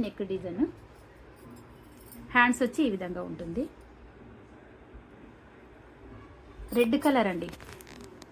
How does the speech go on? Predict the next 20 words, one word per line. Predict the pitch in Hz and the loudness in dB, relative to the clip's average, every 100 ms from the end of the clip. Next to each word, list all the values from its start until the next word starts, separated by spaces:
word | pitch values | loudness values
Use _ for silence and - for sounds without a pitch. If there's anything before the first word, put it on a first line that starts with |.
| - - - - - - - | -16 -16 -14 -20 -20 -8 2
క్లాత్ | 226 220 247 | 4 6 4
అయితే | 233 226 | 2 2
బాగుందండి. | 190 190 190 190 180 254 - - - - - - - - - - - - - - - - - - - - - - - - - 208 | 2 2 2 0 2 0 -2 -6 -4 -4 -4 -8 -6 -6 -6 -12 -20 -20 -20 -20 -20 -20 -20 -20 -20 -20 -20 -20 -20 -20 -12 -6
రెడ్ | 202 196 214 | -6 -6 -6
కలర్, | 190 - 320 - - - - - - - - - - - - - - - - 247 | -8 -6 -8 -10 -16 -16 -16 -16 -16 -16 -16 -16 -18 -16 -14 -12 -14 -10 2 4
మెజంతా | 240 262 254 262 | 6 6 4 2
పింక్ | 233 196 190 | 0 0 -2
కలర్ | 175 175 175 | -2 -2 0
అండి. | 196 202 | -2 4
సేమ్ | 226 233 254 | 6 8 6
డిజైన్, | 233 208 240 330 | 4 4 4 6
మెజంతా | 226 208 208 220 220 | 4 2 2 0 2
పింక్ | 202 202 | 0 2
కలర్. | 185 190 359 - - - - | 2 4 2 0 -8 -10 0
వీటిలోనే | 254 269 285 294 311 - | 0 4 6 6 6 4
కలర్స్ | 226 220 220 233 | 4 4 2 -2
ఉన్నాయండి. | 208 190 190 302 - - - - - - - - - - - - - - - - - - - - - - - - 233 | 0 -2 -2 -4 -4 -12 -12 -12 -14 -16 -18 -20 -20 -20 -20 -20 -18 -16 -16 -16 -16 -18 -20 -18 -16 -16 -18 -10 -2
బ్రింజాల్ | 233 247 254 247 240 | 2 4 6 4 2
కలర్ | 202 180 175 | 0 -2 0
అండి. | 262 | 0